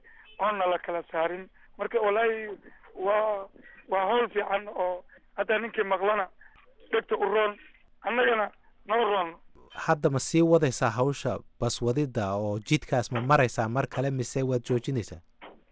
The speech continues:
Speaker 1: Wallaahi, walaalow, dee, horta nin, asxaab ciyaal aan ahay.
Speaker 2: Waa gartay.
Speaker 1: Ciyaalkaydu way wada akhristaan. Dugsiga sare,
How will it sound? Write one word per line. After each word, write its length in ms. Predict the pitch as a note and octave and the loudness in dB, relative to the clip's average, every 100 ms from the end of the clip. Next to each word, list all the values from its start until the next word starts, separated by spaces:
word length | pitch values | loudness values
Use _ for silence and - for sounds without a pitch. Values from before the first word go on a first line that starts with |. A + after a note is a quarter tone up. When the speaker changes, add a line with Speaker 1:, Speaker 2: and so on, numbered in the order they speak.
| - - - - | -20 -20 -20 -8
Speaker 1:
Wallaahi, 360 | E3+ G#3+ B3+ B3 A#3 A#3 A#3 A#3 | -2 2 2 2 2 0 0 2
walaalow, 400 | A#3 A#3+ A#3+ A3 | 4 4 2 0
dee, 440 | G#3 G#3 G#3 - E3 - _ - - - - | 0 0 0 -2 -6 -10 _ -20 -20 -20 -4
horta 240 | G3+ A3+ A#3+ | -2 0 -2
nin, 260 | A#3+ B3 - A4 G#4 E5 - - - - E5 | -2 -4 -8 -16 -14 -14 -16 -20 -12 -6 -4
asxaab 340 | F#3+ G3+ G#3 A3 A#3 - | -4 0 0 0 -2 0
ciyaal 260 | B3 A#3 | 2 2
aan 120 | F#3 | 2
ahay. 200 | E3 G3 G#3 - - - _ - - - - | 2 0 -2 -14 -20 -20 _ -20 -20 -20 -4
Speaker 2:
Waa 200 | C3+ C3+ | 2 2
gartay. 280 | A#2 - - - - - - - - - _ - - | 2 -6 -12 -20 -20 -20 -20 -20 -20 -20 _ -14 -2
Speaker 1:
Ciyaalkaydu 520 | A3+ A#3 A3 A3+ G#3 | 0 2 0 0 0
way 120 | G#3+ G3+ | 2 2
wada 140 | F#3+ | 0
akhristaan. 400 | E3 E3 - D#3 - _ - B3+ C#4+ - - - _ | -2 -4 -8 -8 -10 _ -20 -20 -20 -20 -20 -20 _
Dugsiga 360 | A3 - G#3+ G#3 | -10 -6 -6 -2
sare, 200 | G3+ G#3 | 0 0